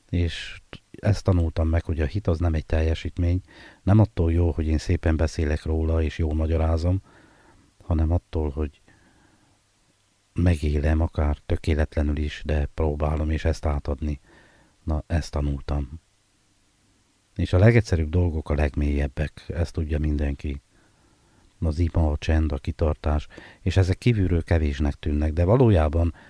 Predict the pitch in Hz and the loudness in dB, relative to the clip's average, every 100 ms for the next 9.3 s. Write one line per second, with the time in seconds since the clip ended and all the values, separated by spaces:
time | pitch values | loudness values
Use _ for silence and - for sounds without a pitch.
0 | - _ _ - 92 82 - 71 71 - | -20 _ _ 0 2 2 -2 -4 -4 -4
1 | 69 67 - 69 - - _ 71 65 - | -4 -4 -6 -6 -8 -18 _ -6 -6 -6
2 | 71 73 71 - - - _ _ _ _ | -6 -4 -6 -10 -20 -20 _ _ _ _
3 | _ _ _ _ _ _ _ _ _ _ | _ _ _ _ _ _ _ _ _ _
4 | _ _ _ 92 85 87 110 139 101 - | _ _ _ 0 2 4 4 4 2 2
5 | 95 82 82 - 82 78 87 78 78 - | 4 4 2 0 0 0 0 0 -2 -2
6 | 80 - 78 - 80 82 80 80 - _ | -6 -2 -4 -2 -4 -2 0 -2 -4 _
7 | _ _ _ _ _ - 82 107 120 85 | _ _ _ _ _ -6 2 4 4 2
8 | 98 82 - 82 78 80 85 87 90 - | 0 -2 -2 -4 -2 0 2 0 -2 -2
9 | 80 80 78 | -2 -2 -4